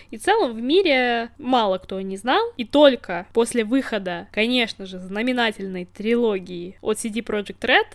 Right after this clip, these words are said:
это просто стало каким-то взрывом популярности. И то есть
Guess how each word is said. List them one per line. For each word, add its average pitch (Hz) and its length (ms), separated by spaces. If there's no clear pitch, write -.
это 208 880
просто 226 880
стало 214 640
каким-то 202 460
взрывом 196 520
популярности. 180 840
И 185 320
то 214 100
есть - 220